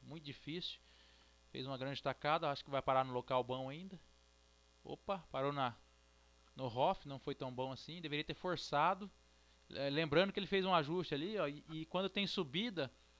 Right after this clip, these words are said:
você tem que aumentar o ajuste, não diminuir, vai aumentar em vinte por cento, porque tem subida,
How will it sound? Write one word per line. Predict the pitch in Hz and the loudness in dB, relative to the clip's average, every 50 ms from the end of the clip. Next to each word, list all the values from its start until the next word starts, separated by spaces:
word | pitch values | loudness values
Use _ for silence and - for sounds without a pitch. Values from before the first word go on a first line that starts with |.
| - - - - - - - | -20 -20 -20 -20 -20 -14 -12
você | - 135 - 180 | -10 -6 -6 -6
tem | 180 165 | 0 4
que | 196 | 6
aumentar | 202 202 196 220 240 247 - - 170 180 202 | 6 6 6 4 0 0 2 6 8 8 8
o | 214 233 | 8 6
ajuste, | 233 190 151 165 156 147 - - | 4 2 0 0 0 0 -2 -2
não | 143 156 180 | -2 -4 -2
diminuir, | 185 196 233 240 202 151 127 | -4 -4 -4 -2 -2 -2 -2
vai | 131 135 | 0 0
aumentar | 143 156 185 240 240 - - 165 151 131 - - - | -2 -2 -2 -4 -4 0 2 2 2 2 0 -8 -10
em | - 123 117 | -8 -6 -6
vinte | 127 160 - - | -6 -6 -8 -6
por | - 208 190 | -6 -6 -6
cento, | - - 143 131 120 120 - | -6 -6 -8 -8 -8 -8 -10
porque | - 135 - 151 | -12 -12 -10 -10
tem | - - 165 156 | -8 -8 -8 -8
subida, | - - 208 170 151 151 139 117 107 104 | -8 -8 -8 -8 -6 -8 -8 -8 -10 -12